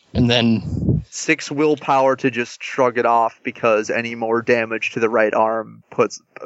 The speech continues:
Speaker 2: essentially screws Opera.
Speaker 1: Okay.
Speaker 2: Uh,
Speaker 1: So that's spending, spending two to convert the two, the, the two killing to
Speaker 2: Actually,
Speaker 1: Also, I actually might
Speaker 2: you
Speaker 1: have been
Speaker 2: can
Speaker 1: wrong.
Speaker 2: forget.
Speaker 1: Hold
Speaker 2: You,
Speaker 1: on.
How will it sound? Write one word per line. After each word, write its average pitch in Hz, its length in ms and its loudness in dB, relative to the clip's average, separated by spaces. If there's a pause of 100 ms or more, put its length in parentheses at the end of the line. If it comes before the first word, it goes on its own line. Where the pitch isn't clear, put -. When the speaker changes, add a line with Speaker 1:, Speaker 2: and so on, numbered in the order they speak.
(140)
Speaker 2:
essentially 120 520 0
screws 110 600 -4
Opera. 113 600 0 (440)
Speaker 1:
Okay. 135 180 -4 (180)
Speaker 2:
Uh, 53 960 0 (520)
Speaker 1:
So - 220 -8
that's - 360 -2 (400)
spending, 147 580 0
spending 165 720 0
two 165 380 -6
to 147 60 -6
convert 139 460 -2
the 131 160 -6
two, 131 280 -6 (260)
the, 131 140 -4
the 120 180 0
two 131 240 -2
killing 123 460 0
to - 420 -12
Speaker 2:
Actually, 208 640 2 (180)
Speaker 1:
Also, 170 180 -2
I 190 80 0
actually 180 180 0
might 156 60 4
Speaker 2:
you - 60 2
Speaker 1:
have 120 60 -2
been 247 100 2
Speaker 2:
can 110 80 -8
Speaker 1:
wrong. 113 320 -2
Speaker 2:
forget. 180 260 -2
Speaker 1:
Hold 123 180 -4
Speaker 2:
You, 175 60 0
Speaker 1:
on. - 80 -8